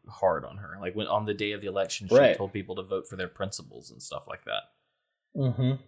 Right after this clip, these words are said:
Speaker 1: Um, but yeah, <laughs> Penn Jillette says that he only cares about, he doesn't care about anything but love and kindness. And I'm like,
Speaker 2: Yeah.
Speaker 1: "Tell that to the, tell that to the little children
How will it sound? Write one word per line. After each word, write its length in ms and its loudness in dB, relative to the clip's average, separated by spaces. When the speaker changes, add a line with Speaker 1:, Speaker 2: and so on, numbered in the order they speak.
Speaker 1:
Um, 360 2
but 100 4
yeah, 220 6
<laughs> 280 -20
Penn 140 4
Jillette 320 2
says 280 -6
that 100 -10
he 80 -10
only 180 -12
cares 360 -8
about, 360 -2
he 120 -6
doesn't 220 0
care 100 -4
about 200 2
anything 360 -10
but 180 -6
love 220 -2
and 120 -10
kindness. 640 -8
And 60 -2
I'm 60 2
like, 340 0
Speaker 2:
Yeah. 200 4
Speaker 1:
"Tell 180 6
that 180 4
to 120 -2
the, 320 0
tell 160 -6
that 140 0
to 60 -18
the 60 -10
little 240 -8
children 520 -2